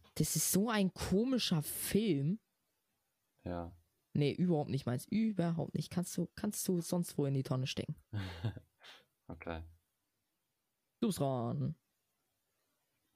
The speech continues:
Speaker 2: Genau. Hm. Hast du jemals gegen ein Gesetz verstoßen? Wenn ja, erzähle davon.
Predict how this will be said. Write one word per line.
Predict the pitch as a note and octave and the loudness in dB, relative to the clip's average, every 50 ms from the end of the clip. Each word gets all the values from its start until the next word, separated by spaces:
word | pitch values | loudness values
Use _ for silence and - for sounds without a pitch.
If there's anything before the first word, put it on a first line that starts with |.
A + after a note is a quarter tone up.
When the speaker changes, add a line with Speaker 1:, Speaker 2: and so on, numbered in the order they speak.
| _ _ _ _ - | _ _ _ _ -4
Speaker 2:
Genau. | G2+ F#2+ F#2 F2+ E2+ E2 D#2+ D#2 D2+ D2+ D2+ D#2 D#2+ _ _ _ _ _ _ _ _ _ _ _ _ | -2 -2 -2 -2 -4 -6 -6 -8 -8 -12 -14 -16 -18 _ _ _ _ _ _ _ _ _ _ _ _
Hm. | F2 F2 F2+ F2 F2 F2 F2 F2 F2 F2 E2+ E2+ E2+ E2+ E2+ E2 - - _ _ _ _ - _ _ _ _ _ _ | -10 -8 -6 -6 -6 -6 -6 -6 -6 -6 -8 -8 -8 -10 -10 -12 -16 -20 _ _ _ _ -20 _ _ _ _ _ _
Hast | - - - - | -10 -10 -4 -4
du | F#2+ | -2
jemals | F#2 F2 F2+ G2+ G2+ G#2+ A2 G#2+ G#2+ - | -2 0 -2 -2 -2 -2 -4 -4 -6 -8
gegen | - G#2+ G#2 D#2+ | -6 -6 -4 -4
ein | - F#2 F2+ | -4 -4 -4
Gesetz | E2 E2+ E2 E2 F2+ - - | -4 -4 -4 -6 -8 -8 -10
verstoßen? | - G#2+ G#2 - - - A2 A2+ A2 - - - A2 A2+ A2 - - | -10 -8 -8 -6 -4 -4 -4 -4 -4 -6 -6 -6 -6 -6 -8 -10 -12
Wenn | - F2 F#2+ F#2 F#2 F2 | -6 -4 -2 -2 0 0
ja, | F#2 F#2 F2+ | 0 0 0
erzähle | F2 F2+ F2 - - G2 G2 F#2 D#2+ | 0 -4 -6 -4 -6 -4 -2 -2 -4
davon. | C#2+ D2+ D2+ - - D#2 D2 C#2 C#2+ C#2+ | -4 -4 -6 -8 -8 -10 -10 -8 -10 -14